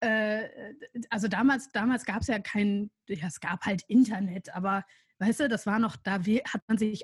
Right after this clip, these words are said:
eingewählt und dann hat's irgendwie ganz lange Dring, Dring gemacht und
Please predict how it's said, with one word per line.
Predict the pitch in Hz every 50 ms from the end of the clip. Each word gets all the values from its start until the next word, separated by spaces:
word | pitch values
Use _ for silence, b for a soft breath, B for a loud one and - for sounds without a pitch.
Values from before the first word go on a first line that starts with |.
| - -
eingewählt | - 190 220 247 254 247 202 226 220 202 190 208 220 233 240 247 240 240 233 233 233 -
und | 233 202 190
dann | 220 220 196
hat's | 214 226 - -
irgendwie | - 220 226 226 208
ganz | 226 233 240 -
lange | 247 233 226 226
Dring, | 214 226 214 240 247 226
Dring | 240 226 254 285 294
gemacht | 294 262 247 254 240 - -
und | 226 220 202